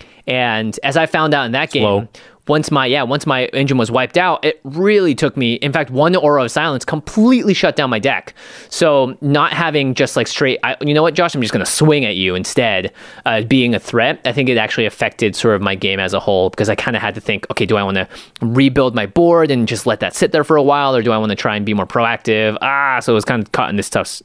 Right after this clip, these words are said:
Speaker 1: tough situation. Oh, and there's one card that I missed called Whip Silk,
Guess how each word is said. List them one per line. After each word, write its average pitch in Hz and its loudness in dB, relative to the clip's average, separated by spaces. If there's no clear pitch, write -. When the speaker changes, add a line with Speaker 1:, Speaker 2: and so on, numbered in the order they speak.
Speaker 1:
tough 104 -2
situation. 90 -4
Oh, 196 2
and 180 0
there's 170 2
one 180 2
card 180 2
that 135 2
I 117 0
missed 110 -2
called 110 0
Whip 123 2
Silk, - -2